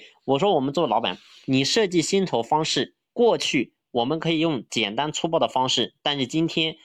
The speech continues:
我们一定要用合理合规的方式去经营我们的企业。那么具体该怎么样去做呢？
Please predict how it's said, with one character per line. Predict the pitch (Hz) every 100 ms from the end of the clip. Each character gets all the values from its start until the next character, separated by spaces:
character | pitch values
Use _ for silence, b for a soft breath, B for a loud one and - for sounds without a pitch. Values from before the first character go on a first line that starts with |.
| b
我 | -
们 | 107 120
一 | 107
定 |
要 | 135 131
用 | 127 -
合 | - - 110
理 | 143 113 - _
合 | - 117
规 | 123 196
的 | 165
方 | - 113
式 | - 117 b b _
去 | - 117
经 | 127 127
营 | 110
我 |
们 | 90
的 | 101
企 | - 87
业。 | 82 - _ _
那 | 147
么 | 143
具 | 131 175
体 | 127 98
该 | - 139
怎 | - 92
么 | 104
样 | 127
去 |
做 | 120 143 104
呢？ | 87